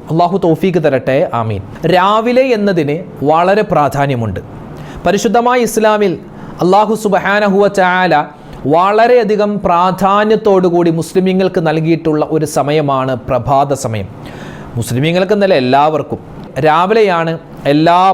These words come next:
പക്ഷികളും മൃഗങ്ങളും, അവർ ആരും രാവിലെ കിടന്നുറങ്ങാറില്ല.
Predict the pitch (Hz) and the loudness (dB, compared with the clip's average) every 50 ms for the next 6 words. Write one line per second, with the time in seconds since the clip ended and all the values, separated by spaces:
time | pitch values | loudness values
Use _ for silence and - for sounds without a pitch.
0 | 185 - 156 - - - 175 160 175 165 156 151 147 - 143 147 147 143 156 175 | 0 -2 -4 -4 -2 0 2 4 4 4 2 0 -2 -4 0 0 2 2 2 2
1 | 175 180 180 165 151 143 151 - - - - - - - - - - - - - | 2 2 4 4 2 2 0 -4 -14 -16 -18 -16 -16 -16 -16 -16 -16 -18 -12 -4
2 | - 185 214 247 277 277 - 226 233 233 233 226 220 214 196 202 180 175 180 190 | -2 0 2 2 2 2 2 2 2 2 2 2 2 2 2 2 2 2 2 2
3 | 208 220 240 240 233 - 202 190 185 160 143 139 139 147 147 143 131 113 98 92 | 2 2 2 2 2 2 0 0 2 2 0 0 0 0 -2 -2 -2 -2 -4 -6
4 | - - - - | -8 -10 -14 -18